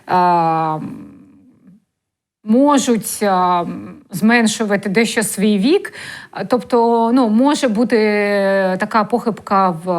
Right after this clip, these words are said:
в бік того, що у нас, а, більш доросле населення опитувалось, жіноче, саме жіноче, ніж, а,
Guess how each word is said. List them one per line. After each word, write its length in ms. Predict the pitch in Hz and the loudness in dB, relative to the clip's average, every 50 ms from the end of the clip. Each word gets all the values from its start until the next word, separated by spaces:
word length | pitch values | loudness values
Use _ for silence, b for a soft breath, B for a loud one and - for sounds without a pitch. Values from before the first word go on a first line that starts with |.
| 165 165 160 - - - - - - _ _ _ | -2 -4 -4 -6 -8 -10 -12 -16 -20 _ _ _
в 280 | - 170 165 - 180 185 | -20 -20 -20 -20 -20 -14
бік 260 | 165 214 226 208 214 | -4 -2 -2 -2 -2
того, 300 | - - 240 240 202 214 | -2 0 0 0 0 -2
що 220 | - - - 196 | -4 -4 -4 -2
у 40 | 190 | 0
нас, 440 | 190 202 202 196 190 - - - - - | 0 0 0 0 -2 -4 -8 -12 -6 -2
а, 920 | 196 185 180 175 175 175 175 175 175 175 175 175 170 170 170 - - 175 180 185 - - - - - - - - - - - - - _ _ _ _ | 0 2 2 2 2 2 2 2 2 2 2 2 0 -2 -4 -6 -6 -8 -8 -8 -10 -12 -14 -18 -20 -20 -20 -20 -20 -20 -20 -20 -20 _ _ _ _
більш 440 | 190 - 262 254 226 196 - - B B B B B B B B - - | -2 0 2 2 2 2 -2 -6 B B B B B B B B -4 -2
доросле 680 | 208 214 262 277 277 262 233 208 196 - - 190 180 175 | 2 2 4 4 4 2 2 2 0 -2 -4 -4 -4 -2
населення 720 | 170 190 180 - - 196 185 180 175 175 170 170 170 170 | -2 -4 -4 -2 -2 0 0 0 -2 -2 -4 -4 -4 -4
опитувалось, 840 | 170 170 - 349 339 349 294 233 240 226 214 214 202 - - - B B B B B B | -4 -2 -4 -2 0 0 0 2 2 2 2 0 -2 -4 -8 -14 B B B B B B
жіноче, 600 | - 185 165 254 240 240 220 196 190 - - 202 | -2 0 2 4 4 4 2 2 -2 -4 -6 -8
саме 260 | 170 - 214 214 208 208 | -4 -2 0 0 2 0
жіноче, 520 | 185 190 196 196 185 175 170 - - 180 | 0 0 -2 -2 -2 -4 -6 -6 -6 -2
ніж, 340 | 190 196 196 190 185 165 185 190 185 | -2 0 0 0 -2 -2 -2 0 0
а, 840 | 185 180 180 180 180 175 175 175 175 175 175 175 180 180 175 175 | 0 2 2 2 2 2 2 2 2 2 2 2 2 0 -2 -4